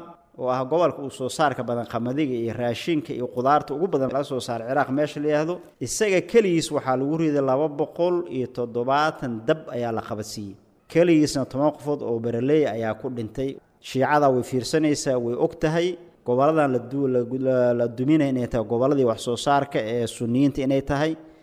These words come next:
Sunniyiinta iyo Shiicadana waxaa la socdo waa garanaysaan.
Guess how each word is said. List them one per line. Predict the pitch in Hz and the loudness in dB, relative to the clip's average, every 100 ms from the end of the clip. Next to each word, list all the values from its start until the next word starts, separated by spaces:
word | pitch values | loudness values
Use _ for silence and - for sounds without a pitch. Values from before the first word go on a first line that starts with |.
| _ _ _ | _ _ _
Sunniyiinta | - 139 131 139 170 151 | -8 0 4 6 4 4
iyo | 139 131 | -2 -4
Shiicadana | - 127 139 131 | -2 0 2 2
waxaa | 135 - 123 | 0 0 -2
la | 135 | 0
socdo | 143 - 123 127 | -2 -4 -4 0
waa | 120 117 | 0 0
garanaysaan. | 113 143 147 147 - 156 | 0 2 2 2 0 -2